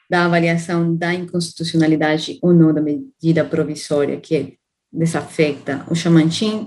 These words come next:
a Sexta Câmara emitiu uma nota específica se manifestando sobre, por um lado, a inconstitucionalidade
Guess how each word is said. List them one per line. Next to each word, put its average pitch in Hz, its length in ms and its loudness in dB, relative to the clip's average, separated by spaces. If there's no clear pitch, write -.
a 170 100 2
Sexta 208 460 0
Câmara 180 500 0
emitiu 160 540 4
uma 165 260 4
nota 156 340 0
específica 147 800 -6
se - 100 -8
manifestando 165 840 -2
sobre, 147 680 -6
por 202 100 -2
um 202 40 2
lado, 190 220 2
a - 20 -4
inconstitucionalidade 165 1300 -6